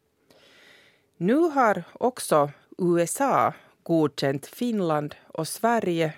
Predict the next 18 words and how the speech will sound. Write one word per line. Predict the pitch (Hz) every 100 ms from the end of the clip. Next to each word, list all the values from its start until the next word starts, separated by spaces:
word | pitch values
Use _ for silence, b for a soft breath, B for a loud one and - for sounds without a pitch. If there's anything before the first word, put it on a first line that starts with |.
| -
som | - 208 196
medlemmar | 226 220 131 120 117 123 131 131 - -
i | 240
nato. | 202 123 120 - - - 160 _ _ _ _ _ _ _ _ _ B B B B B B B B -
U | 208
S | 208 -
As | 277 262 - -
senat | - 208 202 254 165 135 - - -
sa | - - 139 131 131 - -
i | 147
natt | 147 139 - - - _
ja | 180 185 226 240 190 175 - _ _
till | - 269 160
att | 139 -
vi | 226
får | - 208 190 -
komma | 233 233 233
med | 226 151 135 -